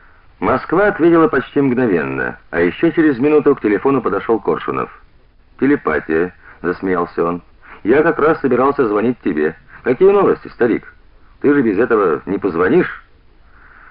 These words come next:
«Получили привет от дяди. Завтра вечером будем брать племянников.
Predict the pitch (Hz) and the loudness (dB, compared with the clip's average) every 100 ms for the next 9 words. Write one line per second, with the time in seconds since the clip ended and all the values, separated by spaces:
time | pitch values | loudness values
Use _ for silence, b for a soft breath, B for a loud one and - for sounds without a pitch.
0 | B B _ - 139 127 170 165 - 143 | B B _ 2 4 4 4 4 4 2
1 | 147 151 147 113 127 143 95 67 - - | 4 4 2 2 2 2 0 -2 -6 -16
2 | - 67 85 135 - 104 123 127 110 104 | -18 -6 -2 0 0 2 2 0 -2 -2
3 | 90 113 107 80 110 110 98 92 104 107 | -2 -2 0 0 -2 -2 -4 -2 0 0
4 | 90 73 65 | 0 -2 -6